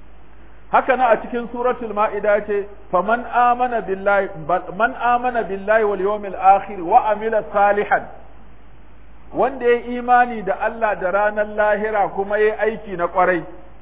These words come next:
"Fala khawfun alaihim wala hum yahzanun." Haka nan a cikin, wato, Suratu Yunus, Allah Ta'ala ce, "Ala inna awliya Allah la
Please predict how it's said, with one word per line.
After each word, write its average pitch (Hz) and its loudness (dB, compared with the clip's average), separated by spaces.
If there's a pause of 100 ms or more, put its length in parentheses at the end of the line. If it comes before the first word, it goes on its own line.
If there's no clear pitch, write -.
(220)
"Fala 185 2
khawfun 190 -4
alaihim 165 -4 (360)
wala 165 2
hum 156 -6
yahzanun." 135 -6 (920)
Haka 240 4
nan 240 2
a 202 4
cikin, 233 -6 (720)
wato, 190 0
Suratu 240 0
Yunus, 220 -2 (680)
Allah 226 4
Ta'ala 220 4
ce, 226 -4
"Ala 208 0
inna 247 -6
awliya 214 0
Allah 190 2 (760)
la 214 2